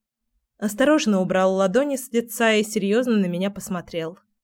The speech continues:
«Все в порядке?» Участливо поинтересовался он. «Не уверена». Меня передернуло от одного воспоминания о монстре на окне. «Все хорошо.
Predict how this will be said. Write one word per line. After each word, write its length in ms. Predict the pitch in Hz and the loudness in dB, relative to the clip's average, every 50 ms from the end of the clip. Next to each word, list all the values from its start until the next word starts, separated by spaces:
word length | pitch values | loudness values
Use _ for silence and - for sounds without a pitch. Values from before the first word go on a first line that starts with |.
| _ _ _ _ _ _ _ _ _ _ _ _ _ _ _ | _ _ _ _ _ _ _ _ _ _ _ _ _ _ _
«Все 340 | - - - - 214 208 208 | -10 -8 -4 0 2 2 2
в 140 | 202 202 208 | 2 0 0
порядке?» 880 | 208 202 196 202 208 214 220 208 208 - - - 165 151 147 - - - _ _ _ _ _ _ _ _ _ _ _ _ _ _ | 2 2 4 4 4 2 2 0 -4 -10 -12 -12 -10 -10 -12 -14 -18 -20 _ _ _ _ _ _ _ _ _ _ _ _ _ _
Участливо 720 | - 208 202 208 - 247 208 208 208 208 - 214 202 208 | -8 -6 -6 -2 2 4 4 4 2 2 0 2 2 2
поинтересовался 1080 | 208 208 214 208 208 202 220 190 208 - - 233 214 202 202 202 202 208 208 233 220 | 2 2 2 2 2 2 0 -2 -4 -2 -2 0 2 2 2 2 2 0 0 0 0
он. 380 | 208 190 180 175 175 190 202 - _ _ _ _ _ _ _ _ _ _ _ _ _ _ _ - | 0 0 -2 -4 -6 -10 -14 -18 _ _ _ _ _ _ _ _ _ _ _ _ _ _ _ -2
«Не 220 | 190 196 202 214 | 2 4 6 6
уверена». 760 | 208 226 247 240 233 226 180 160 165 165 160 160 156 156 160 175 202 - _ _ _ _ _ _ _ _ _ _ _ _ _ _ _ _ _ _ | 6 4 4 2 0 0 0 0 -2 -4 -4 -6 -6 -8 -10 -14 -18 -20 _ _ _ _ _ _ _ _ _ _ _ _ _ _ _ _ _ _
Меня 300 | - 190 202 233 294 330 | 0 2 4 4 4 2
передернуло 800 | 320 - 302 254 269 220 202 277 320 330 370 277 247 233 226 214 214 | 2 0 2 2 2 2 2 2 2 2 2 2 2 2 4 2 2
от 140 | 208 214 | 0 0
одного 320 | 226 196 226 233 240 269 285 | 0 2 2 2 2 2 0
воспоминания 880 | 233 240 233 - - 233 240 262 269 277 277 240 196 180 180 175 180 196 | -2 -4 -6 -6 -4 -2 0 0 0 2 0 0 0 0 0 0 0 2
о 60 | 214 | 2
монстре 480 | 226 214 190 196 202 - - 190 202 196 | 2 2 0 0 -2 -4 -2 0 2 2
на 160 | 202 202 226 | 4 2 2
окне. 480 | 226 - - 196 185 170 156 160 - - _ _ _ _ _ _ _ _ _ _ _ _ _ _ _ _ _ _ | 0 -2 -4 -6 -6 -6 -6 -8 -12 -18 _ _ _ _ _ _ _ _ _ _ _ _ _ _ _ _ _ _
«Все 360 | _ - - - - 190 196 | _ -14 -12 -6 -2 -2 -2
хорошо. 720 | 196 196 208 190 196 196 196 - - - 190 185 165 143 | 0 0 2 2 2 2 0 -2 -6 -6 -6 -6 -6 -8